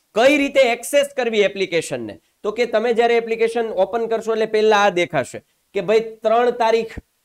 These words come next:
તો આજના જે લેક્ચર હશે કે ભાઈ લાઈવ લેક્ચર માનો કે ચાલુ હોય તો અહીંયા લાઈવ બતાવશે, જો લેક્ચર ચાલુ હશે તો અહીંયા લાલ કલરનું લાઈવ બતાવશે, otherwise ટાઇમ બતાવશે, સાડા છ એ ત્રણ તારીખે છે, ચાર તારીખે. અહીંયા જેવું ક્લિક કરશો અહીંયા એરો ઉપર તો તમને તારીખ સિલેક્ટ કરવાનું પૂછશે.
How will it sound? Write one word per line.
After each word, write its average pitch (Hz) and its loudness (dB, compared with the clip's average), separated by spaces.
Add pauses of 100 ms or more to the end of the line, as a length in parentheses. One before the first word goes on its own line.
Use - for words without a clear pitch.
તો 185 2
આજના 190 2
જે 220 4
લેક્ચર 220 0
હશે 220 -2
કે 220 -4
ભાઈ 214 0
લાઈવ 180 2
લેક્ચર 208 -2
માનો 202 -2
કે 180 -8
ચાલુ 196 -2
હોય 214 4
તો 214 -2
અહીંયા 202 2
લાઈવ 220 6
બતાવશે, 156 -4
જો 139 -2
લેક્ચર 196 0
ચાલુ 190 2
હશે 185 -2
તો 190 -8
અહીંયા 190 -4
લાલ 185 -2
કલરનું 185 0
લાઈવ 190 6
બતાવશે, 120 -6 (320)
otherwise 202 4
ટાઇમ 214 0
બતાવશે, 180 -2
સાડા 185 -2
છ 185 -10
એ 180 -2
ત્રણ 175 -6
તારીખે 156 -6
છે, 175 -8
ચાર 175 -4
તારીખે. 120 -10 (260)
અહીંયા 233 0
જેવું 233 0
ક્લિક 240 -12
કરશો 220 -4
અહીંયા 156 -4
એરો 180 2
ઉપર 139 -2 (260)
તો 196 -6
તમને 214 -4
તારીખ 233 -4
સિલેક્ટ 247 -4
કરવાનું 196 0
પૂછશે. 117 -10